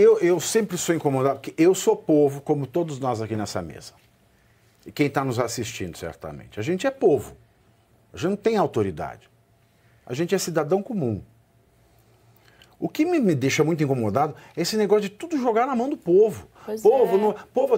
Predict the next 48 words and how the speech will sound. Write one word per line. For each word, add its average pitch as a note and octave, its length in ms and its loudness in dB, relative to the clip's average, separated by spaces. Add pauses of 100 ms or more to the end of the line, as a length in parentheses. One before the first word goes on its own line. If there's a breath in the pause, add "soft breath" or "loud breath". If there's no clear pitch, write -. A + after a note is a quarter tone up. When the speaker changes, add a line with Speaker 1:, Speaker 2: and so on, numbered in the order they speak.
Speaker 2:
Isso G#3+ 160 -10
me A#3 100 -6
Speaker 1:
E D#4 80 6
a, E4+ 280 6
Speaker 2:
incomoda. C#4 80 0
Speaker 1:
e D4 100 4
a, - 120 -2
e C4+ 140 -2
a E3+ 640 4
obstrução F3+ 640 2
de D3+ 120 0
pauta D3 420 0
que B2+ 100 -10
foi C#3 160 4
prometida, C3 540 -2
a B2+ 60 4
obstrução C#3+ 500 -2
Speaker 2:
Exato. C#3+ 100 0
Speaker 1:
geral, C3 300 4
o - 20 -2
Brasil B2 320 0
vai A#2+ 140 0
Speaker 2:
Isso A#2 160 0
me A#2+ 80 4
Speaker 1:
parar? G#2+ 100 4
Speaker 2:
incomoda C4 360 0
Speaker 1:
Por C4+ 100 2
que D#4+ 140 2
que F4 100 2
Speaker 2:
muito. D4 120 0
Speaker 1:
ninguém G#3+ 180 2
presta F3+ 360 0
conta D3 380 0
disso? A2 340 -4
Speaker 2:
Exatamente. G3 600 -6
O G#3+ 140 -6
que C#4+ 120 -4
eu, B3+ 60 -2
Speaker 1:
Por E4 100 0
que F#4 100 4
Speaker 2:
o - 20 2
Speaker 1:
que E4+ 100 0
Speaker 2:
que C#4 60 -8
Speaker 1:
tem E4 120 4
que B3+ 60 -10
ser E4+ 120 2
o C#4+ 100 -4
povo? D4 600 4